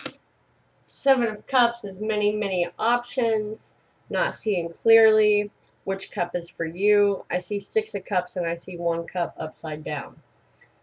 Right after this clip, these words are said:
A lot of Six of Cups to deal with someone from the past or something from the past. Maybe some details and things were never spoken about. A cup was flipped over, which has left someone in confusion.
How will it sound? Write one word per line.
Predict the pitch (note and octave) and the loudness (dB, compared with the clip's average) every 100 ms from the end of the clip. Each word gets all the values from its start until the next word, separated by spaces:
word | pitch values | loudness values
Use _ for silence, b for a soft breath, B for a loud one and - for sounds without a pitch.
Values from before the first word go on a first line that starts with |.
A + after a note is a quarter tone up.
| _ | _
A | F#3+ | -4
lot | G3 | -2
of | F#3 | -2
Six | - - G3 | -6 -6 -6
of | - | -6
Cups | - G#3 - | 0 0 0
to | - G#3 | -6 -4
deal | F3+ G3 F#3+ | 0 2 2
with | F3+ F3+ | 0 -2
someone | - G#3+ G#3+ G3+ F3+ | -2 -2 0 0 0
from | - F#3 F3 | -4 -4 -4
the | D3+ | -4
past | - G#3+ G3+ G3+ - | 0 2 2 -2 -4
or | E3+ | -6
something | E3 F3 E3+ A#3+ C#4+ D4+ | -4 -8 -2 2 2 2
from | - A3+ | 0 0
the | G#3 | -2
past. | - F#3+ F#3+ F#3 - - b b b - | -2 0 0 -2 -6 -12 b b b -2
Maybe | G#3 G#3 G#3+ | 2 2 2
some | - G3 F3+ | -2 -6 -2
details | G3+ G3+ G3+ F#3 F3+ | -2 0 0 0 0
and | F3+ | -4
things | E3+ E3+ E3+ - | -4 -2 -2 -4
were | D#3+ | -4
never | D#3+ D3 | -4 -4
spoken | - - G#3 G#3 G3 | -8 -4 -2 -2 -2
about. | F3 E3+ E3+ E3 - _ _ _ - | -2 0 -2 -2 -6 _ _ _ -4
A | F3+ | -4
cup | G#3 F3+ - | -2 -2 -2
was | F3 | -6
flipped | - E3+ C#3+ - - | -2 -2 -2 -6 -4
over, | F3+ F#3+ E3+ E3 E3 | 0 0 0 -2 -2
which | D#3 E3+ | -4 -6
has | F3+ E3 | -6 -6
left | E3 D#3+ - | -2 -4 -6
someone | - - B3+ C4 G3+ F#3 F3 | -8 0 2 4 4 2 0
in | - D#3+ D#3+ | -2 -2 -2
confusion. | - D#3 D3+ A3 A#3+ G#3 F#3+ E3 | -6 -12 -6 0 0 0 -6 -6